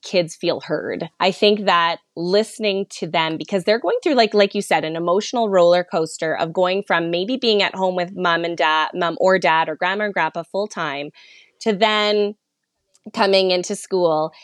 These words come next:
and they're with you from Monday to Friday from, you know, nine to, to three. And so that is, like you said, a huge transition. And so I think, you know,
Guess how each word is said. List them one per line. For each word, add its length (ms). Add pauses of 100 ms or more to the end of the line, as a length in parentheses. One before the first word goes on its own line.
(140)
and 220
they're 420
with 180
you 80
from 180
Monday 260
to 100
Friday 420
from, 400 (100)
you 160
know, 140
nine 380
to, 200 (140)
to 100
three. 380 (140)
And 180
so 360 (340)
that 160
is, 160
like 180
you 80
said, 220
a 60
huge 300
transition. 680
And 220
so 400 (400)
I 100
think, 440 (120)
you 140
know, 320